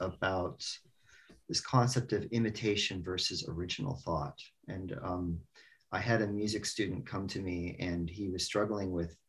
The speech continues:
getting his musical ideas together. And if I sang to him, he was able to imitate easier than to create on his own. But I think also to myself, if I'm being very honest,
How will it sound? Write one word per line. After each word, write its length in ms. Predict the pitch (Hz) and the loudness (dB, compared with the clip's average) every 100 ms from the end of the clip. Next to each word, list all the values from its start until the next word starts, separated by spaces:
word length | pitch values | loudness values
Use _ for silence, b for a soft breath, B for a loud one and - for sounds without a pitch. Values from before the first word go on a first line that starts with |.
| _ _ _ _ - | _ _ _ _ -4
getting 240 | 104 92 | -2 -2
his 180 | 90 85 | -4 -2
musical 360 | 110 104 104 101 | 0 0 4 4
ideas 360 | 98 104 107 | 4 4 2
together. 360 | - 107 95 92 | 2 0 2 2
And 80 | 90 | -2
if 100 | 90 | 0
I 120 | 90 | 0
sang 440 | 90 - 127 175 180 | 2 8 8 8 4
to 160 | 113 | 2
him, 340 | 95 90 80 82 | 2 2 2 0
he 180 | 85 | -2
was 160 | 98 92 | -4 0
able 220 | 98 95 | -2 -2
to 160 | - - | -6 -6
imitate 520 | 101 107 104 98 85 - | -2 -2 0 0 -2 2
easier 460 | 113 131 104 87 | 6 6 6 0
than 160 | 82 87 | -2 -4
to 180 | - - | -6 -12
create 320 | - 95 85 | -6 -4 -2
on 80 | 80 | -2
his 160 | 76 | -2
own. 260 | 107 113 85 | 0 0 0
But 140 | 82 | -2
I 80 | 107 | -2
think 240 | 120 135 127 | 2 2 4
also 340 | 127 127 123 | 4 6 4
to 160 | 113 120 | 4 0
myself, 540 | 104 107 147 143 131 | 0 0 2 2 0
if 100 | 110 | 0
I'm 160 | 123 131 | 4 6
being 200 | 127 120 | 6 4
very 180 | 120 | 4
honest, 520 | 113 156 131 - - | 4 4 2 0 -4